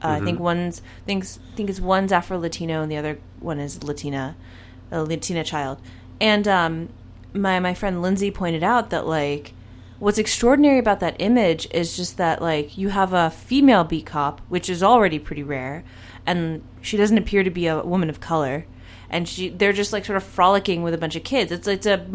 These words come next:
Speaker 1: a strange moment of, like, a bunch of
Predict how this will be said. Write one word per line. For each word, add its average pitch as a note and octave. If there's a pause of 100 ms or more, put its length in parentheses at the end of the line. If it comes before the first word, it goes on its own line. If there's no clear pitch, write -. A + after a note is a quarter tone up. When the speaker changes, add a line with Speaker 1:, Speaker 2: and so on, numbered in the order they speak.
(560)
Speaker 1:
a -
strange B3+
moment G#3
of, F3
like, D#3 (580)
a F#3
bunch G#3
of F#3+